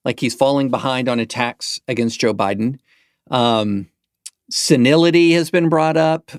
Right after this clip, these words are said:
Uh, Don-, Donald Trump Junior tweeted what he called a joke that accused, um, that referenced Biden as a pedophile. Um, <sighs> it struck me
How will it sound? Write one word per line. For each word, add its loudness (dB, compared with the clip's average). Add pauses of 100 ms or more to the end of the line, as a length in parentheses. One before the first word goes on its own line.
Uh, -2 (160)
Don-, 0 (100)
Donald 0
Trump -4
Junior 0 (600)
tweeted 2
what 0
he -2
called 0
a 0
joke 0
that -2
accused, -2
um, -2 (640)
that -2 (140)
referenced 0
Biden 0
as -6
a -8
pedophile. 0 (800)
Um, 0 (800)
<sighs> -20
it 0
struck -2
me 4